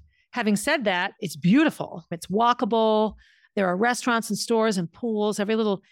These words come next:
every little village of, of apartments has a health center and a pool and a restaurant. Like, it's all set up for ease of access. It's not super handicapped accessible in ways that new resorts would be. However, it is,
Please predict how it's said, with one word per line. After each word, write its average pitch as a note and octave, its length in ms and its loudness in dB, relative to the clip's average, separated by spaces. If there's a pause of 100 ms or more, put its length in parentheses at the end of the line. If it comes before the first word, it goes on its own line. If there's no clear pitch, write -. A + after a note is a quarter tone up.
(120)
every B3 160 2
little A#3 180 2
village G#3+ 400 2
of, F3 280 -4
of F3 220 -10 (300)
apartments G#3+ 560 0
has F3+ 500 -2 (340)
a - 40 -10
health G#3+ 220 -2
center G#3+ 260 0
and G3 100 0
a E3+ 40 -6
pool A3 260 -2
and F3+ 80 -2
a E3+ 40 -4
restaurant. G3 480 -4
Like, G#3+ 140 -6
it's A3 120 -4
all D4 180 2
set A3+ 240 -4
up G#3+ 160 -2 (200)
for - 140 -2
ease C#4 260 0
of G3 60 0
access. - 680 -6
It's C#4 200 -2
not D#4+ 260 4 (240)
super A#3+ 800 0 (160)
handicapped G#3+ 640 -2
accessible D#3+ 760 -8 (380)
in G#3 180 6
ways G#3+ 320 4
that G#3 140 0
new A3+ 180 4
resorts C4+ 440 2
would C4 140 -2
be. C#4 400 0
However, G#3 600 -2
it G3 120 -4
is, G#3 500 -4